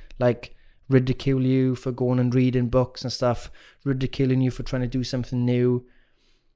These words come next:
And, uh, so many people kind of stagnant be-, because of that. The reason I say this now on a Friday,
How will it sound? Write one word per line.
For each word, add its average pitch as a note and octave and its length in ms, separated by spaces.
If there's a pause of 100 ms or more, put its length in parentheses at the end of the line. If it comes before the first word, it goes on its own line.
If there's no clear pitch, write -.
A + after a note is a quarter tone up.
(140)
And, B2+ 180
uh, B2 220
so - 180
many B2+ 220
people B2 500 (400)
kind B2 220
of A2+ 200
stagnant A#2+ 520
be-, A#2+ 240
because A#2 320
of A#2 60
that. A2 220 (800)
The C#3 120
reason E3+ 360
I F3 60
say D#3 260
this C#3+ 220
now B2+ 260
on C#3 100
a B2+ 40
Friday, C3 600